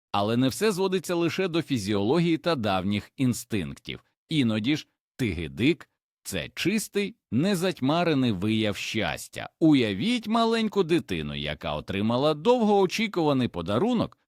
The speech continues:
Вона стрибає, кричить, бігає колами, їй важко стримати свої емоції, і вони вириваються назовні через рух. У котів відбувається щось схоже.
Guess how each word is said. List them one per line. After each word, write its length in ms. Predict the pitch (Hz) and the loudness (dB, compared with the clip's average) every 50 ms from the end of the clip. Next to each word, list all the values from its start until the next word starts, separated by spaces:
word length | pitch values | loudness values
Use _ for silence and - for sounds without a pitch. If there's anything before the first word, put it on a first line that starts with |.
| _ _ _ - | _ _ _ -6
Вона 400 | 92 98 107 98 98 98 87 80 | -4 -2 -2 0 -2 -2 -4 -6
стрибає, 720 | - - - 113 98 90 82 82 156 202 208 202 190 180 156 | -8 -8 -6 -4 -4 -4 -2 0 0 0 2 0 -2 -4 -4
кричить, 560 | - - 101 92 82 - - 180 202 165 113 | -4 -6 -6 -6 -6 -4 -4 -4 -4 -4 -6
бігає 480 | 90 95 113 113 101 101 92 82 73 | -4 -2 0 0 0 0 -2 -4 -6
колами, 600 | - - - 151 196 214 208 202 185 170 165 147 - _ _ _ - | -8 -2 0 2 4 4 4 2 2 0 -2 -4 -6 _ _ _ -12
їй 300 | 120 131 196 214 190 131 | -8 -2 0 2 2 2
важко 460 | 90 87 101 147 202 196 - - 208 | 2 2 0 0 0 0 -2 -4 -6
стримати 480 | - - 175 156 131 104 90 85 - 76 | -4 -2 -2 0 0 0 -2 -4 -8 -12
свої 340 | - - 82 85 85 82 80 | -10 -8 -8 -6 -4 -2 -2
емоції, 580 | 87 110 175 226 220 - - 185 190 190 180 _ _ _ _ _ - | 0 0 0 0 -2 -2 -4 -4 -4 -4 -6 _ _ _ _ _ -4
і 140 | 104 101 92 | -2 -2 -2
вони 560 | 87 90 87 90 123 185 214 208 139 87 - - | -2 -2 -2 -2 -2 0 0 -2 -2 -4 -6 -8
вириваються 920 | 95 101 139 180 180 185 180 151 135 156 156 147 139 127 - - 117 107 104 | -4 -2 0 0 2 0 0 0 2 2 2 2 2 0 -4 -4 -4 -2 -2
назовні 680 | 107 107 104 95 101 160 202 208 165 110 87 78 76 | -2 -2 -2 -4 -2 0 0 2 2 0 -2 -4 -4
через 500 | - - 151 175 208 208 202 170 123 107 | -6 -4 -2 0 0 2 0 0 0 0
рух. 380 | 117 95 85 65 - _ _ _ _ _ _ _ - | -2 -2 -4 -6 -8 _ _ _ _ _ _ _ 4
У 120 | 160 143 | 4 4
котів 460 | - - 92 85 78 - - 147 139 - | 4 2 -4 -4 -4 -2 -2 -4 -4 -4
відбувається 800 | - 110 113 151 131 113 120 120 113 123 127 123 120 - - 110 | -4 -4 -2 -2 -2 0 0 0 2 2 2 0 0 -2 -4 -8
щось 300 | - - - 92 85 - | -6 -6 -6 -6 -6 -6
схоже. 520 | - - - 107 107 90 80 73 65 - | -10 -10 -6 -4 -2 -2 -4 -6 -10 -14